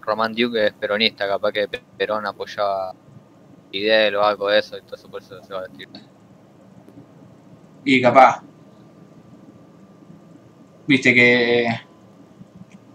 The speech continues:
Speaker 2: viste que la J P cantaba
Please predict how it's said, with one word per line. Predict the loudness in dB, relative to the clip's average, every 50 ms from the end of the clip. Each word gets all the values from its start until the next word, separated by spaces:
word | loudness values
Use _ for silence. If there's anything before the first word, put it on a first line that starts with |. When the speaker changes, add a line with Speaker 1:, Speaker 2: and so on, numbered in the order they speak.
| -20 -20 -20 -20 -20 -20 -20 -20 -20 -20 -20 -20 -20 -20 -20 -20 -20 -10 -2
Speaker 2:
viste | 0 0 0 2 0 2
que | 4 6 6 8 6 6
la | 6 2 2
J | 2 0 4 4 4 6 6
P | 4 4
cantaba | 6 4 2 4 6 10 12 12 12 12 12 12 10 10 10 10 8 6